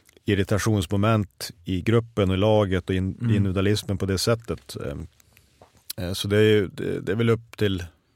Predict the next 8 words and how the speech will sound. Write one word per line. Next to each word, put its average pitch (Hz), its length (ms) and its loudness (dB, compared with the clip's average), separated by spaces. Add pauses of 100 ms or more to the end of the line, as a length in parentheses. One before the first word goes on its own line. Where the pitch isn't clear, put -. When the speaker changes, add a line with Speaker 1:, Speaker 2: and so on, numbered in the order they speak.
(360)
Speaker 1:
sportchefens - 1080 -2
ansvar 95 380 0
också 95 240 -4
på 92 100 -2
ett 85 100 -6
sätt - 260 -6
att 85 120 -10
bygga 87 340 -4